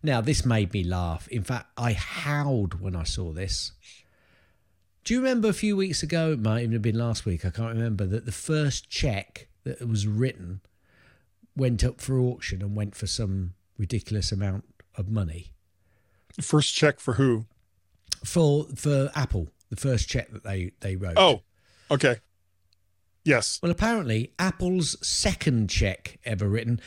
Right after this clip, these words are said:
Speaker 1: and that's cheque spelt C H E C K.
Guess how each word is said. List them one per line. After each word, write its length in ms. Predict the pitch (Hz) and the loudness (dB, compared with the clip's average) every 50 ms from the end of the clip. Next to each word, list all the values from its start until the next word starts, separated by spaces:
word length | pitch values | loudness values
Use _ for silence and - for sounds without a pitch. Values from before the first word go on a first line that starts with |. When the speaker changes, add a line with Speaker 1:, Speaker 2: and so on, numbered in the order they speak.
| - - - | -10 -6 -2
Speaker 1:
and 140 | 131 127 135 | 0 2 2
that's 260 | 147 147 - - - | 2 0 -2 -4 -2
cheque 380 | - - - 170 156 - - | 0 2 2 2 2 0 -4
spelt 400 | - - - 151 135 123 127 - - | -6 -2 0 2 2 2 0 0 -2
C 600 | - - - 170 160 151 147 147 147 139 120 - - - _ - - _ - | -2 -2 0 2 2 4 4 2 2 0 -2 -4 -8 -20 _ -20 -18 _ 0
H 540 | 131 127 123 127 135 - - - - - - _ - | 2 2 2 2 0 0 0 0 0 0 -2 _ 0
E 260 | 139 123 123 120 113 | 2 4 4 4 2
C 360 | - - - 120 117 107 92 | 2 2 2 4 4 2 2
K. 500 | - - - 110 87 80 78 76 71 - | 0 0 0 0 0 0 0 -2 -4 -6